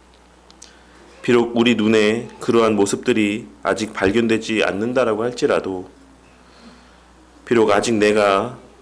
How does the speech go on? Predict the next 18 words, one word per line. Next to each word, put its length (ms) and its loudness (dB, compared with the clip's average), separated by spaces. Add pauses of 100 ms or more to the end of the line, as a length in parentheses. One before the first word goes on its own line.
여전히 600 0 (380)
때때로 580 2 (380)
죄를 320 2
범하며 400 2
살아가게, 800 0 (400)
어, 640 -16
된다 280 -2
할지라도, 640 -2 (360)
되고 240 0
있다라고 420 2
할지라도 680 0 (580)
그와 240 4
같은 200 0
사실들로 540 2
말미암아 640 -2 (680)
죄에 260 2
대하여 380 4
불편해하고 960 -2